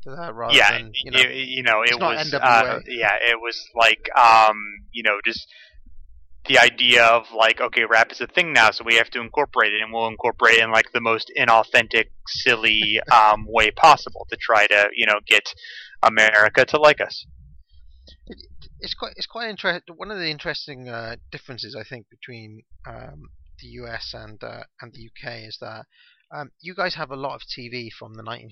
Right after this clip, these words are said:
Speaker 1: fifties that continue to be rerun. Um, w-, w-, whereas it,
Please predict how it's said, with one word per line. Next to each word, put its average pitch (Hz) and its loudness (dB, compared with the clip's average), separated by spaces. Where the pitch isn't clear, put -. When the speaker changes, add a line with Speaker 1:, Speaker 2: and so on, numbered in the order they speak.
Speaker 1:
fifties 123 -20
that 117 -14
continue 131 -14
to - -20
be 110 -20
rerun. 113 -16
Um, 127 -10
w-, 147 -20
w-, 147 -20
whereas 151 -12
it, 143 -20